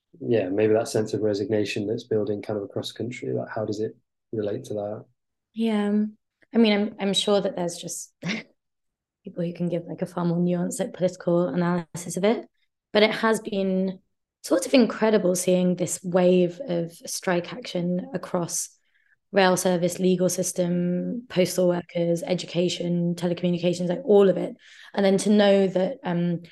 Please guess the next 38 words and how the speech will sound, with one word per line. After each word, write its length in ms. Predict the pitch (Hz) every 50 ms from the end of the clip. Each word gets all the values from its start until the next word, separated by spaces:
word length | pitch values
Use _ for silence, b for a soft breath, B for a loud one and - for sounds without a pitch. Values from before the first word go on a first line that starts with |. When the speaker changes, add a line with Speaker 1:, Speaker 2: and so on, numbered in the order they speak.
| B B _
Speaker 2:
healthcare 340 | - 190 170 175 - 170 180
workers 520 | 175 180 180 175 180 - 175 175 170 170 - -
are 600 | - 180 175 170 170 170 170 170 170 165 160 - _
joining 580 | - - 190 185 190 185 185 185 185 185 185 180
that 220 | 180 180 185 185 - _ _
tide 580 | - - - 202 185 185 190 202 226 240 240 - -
feels 300 | - 196 185 185 180 -
really, 240 | 185 185 185 175 180
really 220 | 180 180 180 175 180
important. 760 | 175 175 - - 190 185 180 185 - - - - 190 269 277 -
And 640 | - 208 202 196 202 202 202 202 196 196 202 202 202 - - _ _ _ _ _ _ 240
yeah, 240 | 226 262 247 240 240
I, 100 | 220 226
I 120 | 226 - 220
really, 800 | 214 214 240 247 254 254 240 233 233 226 220 220 214 214 208 - - _
like, 200 | - 196 190 190
I 20 | 208
really 320 | 208 190 208 220 214 220
feel 300 | 202 214 - 214 202 185
it 160 | 185 190 -
viscerally 560 | - 190 180 - - 208 214 220 247 262 262 262
that 140 | 208 190
it 160 | 196 196 - -
is 340 | - 214 214 214 202 202 - - -
about 380 | 170 160 175 170 175 - - - _ _ _ _
a 80 | 185
matter 260 | 180 170 165 - - 175
of 80 | 165
dignity, 720 | - - 180 - 185 175 170 - - - - 190 202 277 - -
because, 500 | 190 185 - 185 190 185 185 - - b b b b b -
you 80 | - 214
know, 80 | 202
it's 120 | 196 202 -
just 240 | - 196 - -
remembering 500 | 202 190 190 190 196 190 190 190 190 190
that 260 | 185 190 190 - - 185
it 140 | 185 180
is 380 | 190 190 190 185 185 - - -